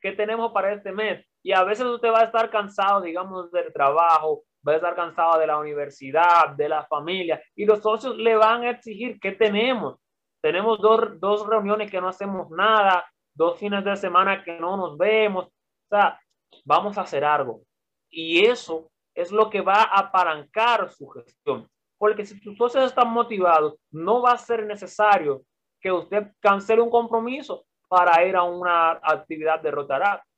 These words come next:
Porque si bien es cierto, uno es presidente de Rotaract y tiene digamos, el mayor compromiso de todos los socios, pero también uno tiene su vida personal.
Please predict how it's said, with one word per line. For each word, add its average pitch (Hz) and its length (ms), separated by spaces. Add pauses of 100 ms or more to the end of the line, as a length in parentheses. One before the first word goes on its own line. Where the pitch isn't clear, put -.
(100)
Porque 151 260
si 165 160
bien 180 200
es 202 140
cierto, 208 460 (340)
uno 202 280
es 202 80
presidente 185 480
de 180 100
Rotaract 175 640
y 143 180
tiene 160 540 (760)
digamos, 139 760 (220)
el 165 160
mayor 165 380
compromiso 196 880 (520)
de 135 120
todos 160 260
los 147 140
socios, 220 400 (280)
pero 143 200
también 156 440
uno 147 220
tiene 156 180
su 139 200
vida 170 320
personal. 131 760